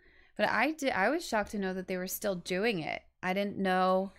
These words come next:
'cause when I was involved, I had a lot of people complain about the Niagara Music Awards. I had a lot of people say, you know, "It's not fair," you know, all these things. And, um,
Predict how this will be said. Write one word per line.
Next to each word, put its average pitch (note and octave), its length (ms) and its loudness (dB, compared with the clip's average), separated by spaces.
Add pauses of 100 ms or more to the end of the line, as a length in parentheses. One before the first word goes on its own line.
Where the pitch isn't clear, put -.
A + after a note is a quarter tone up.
(640)
'cause A3 160 0
when G#3+ 140 4
I G#3+ 120 8
was C4+ 160 4
involved, G3 720 6
I G#3 140 2
had G3+ 160 4
a G3+ 40 4
lot G3 200 6
of G3+ 80 0
people G#3 300 -4
complain F#3+ 540 -2
about F#3+ 280 0
the F#3 60 -2
Niagara F3+ 320 0
Music F3 300 -2
Awards. D#3+ 420 0
I E3 40 -4
had D#3+ 60 -2
a D#3 40 -2
lot D#3 140 2
of D#3 60 -4
people E3+ 300 -6
say, D3+ 520 2 (720)
you G3 140 2
know, E3 480 4
"It's G3 180 0
not F#3 220 2
fair," A#3+ 880 4 (800)
you G#3+ 140 -2
know, F3 200 0
all E3+ 140 2
these E3+ 200 -2
things. G3 440 0
And, F3+ 360 -2 (160)
um, F3+ 520 -8